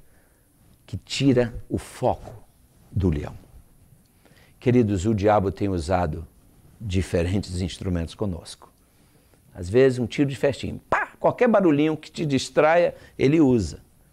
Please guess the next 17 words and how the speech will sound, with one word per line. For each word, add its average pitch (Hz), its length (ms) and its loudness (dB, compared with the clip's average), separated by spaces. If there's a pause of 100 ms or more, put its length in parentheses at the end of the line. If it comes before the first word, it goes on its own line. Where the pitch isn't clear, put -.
(840)
Mas, 110 180 -10
às 104 160 0
vezes, 110 260 2
ele 107 220 4
usa 101 420 4
algo 101 360 0
que, 104 360 -6
sabe, 113 320 -4
te - 180 -6
deixa, 107 380 2 (1120)
onde 135 220 -2
é 123 40 2
mesmo 110 260 0
que - 80 -16
tá 110 80 -2
o 107 80 -2
foco? - 580 -10